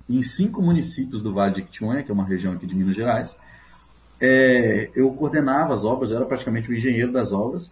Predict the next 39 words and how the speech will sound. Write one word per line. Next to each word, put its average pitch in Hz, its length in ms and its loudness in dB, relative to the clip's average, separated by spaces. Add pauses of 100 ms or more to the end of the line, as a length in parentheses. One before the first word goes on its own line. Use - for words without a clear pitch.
(220)
mas 135 180 0
fazia 139 200 2
engenharia 135 240 2
de 131 60 -6
alimentos. 135 500 -2 (520)
Aí 151 200 0
um 202 100 4
dia 170 400 2 (1000)
eu 131 100 0
resolvi 110 360 2
fazer 104 180 0
um 107 40 2
intercâmbio 156 600 -2
e - 40 -8
tal, 135 540 2
foi 101 520 0 (340)
eu, 104 180 0
eu 104 120 2
gosto 107 220 2
de 104 60 -10
falar 101 240 2
dessa 98 140 -6
história, 104 360 -4
né? 104 100 -2
Vou 92 120 -8
tentar 98 220 -4
resumir 95 280 0
aqui, 110 180 -6
mas, 123 300 -2 (420)
é, 101 720 4
basicamente 113 540 4
eu - 60 -6
queria 117 140 2
fazer 117 180 0
um - 20 0
intercâmbio, 131 420 0
não 127 120 4
tinha - 140 -4
condições. 123 640 -4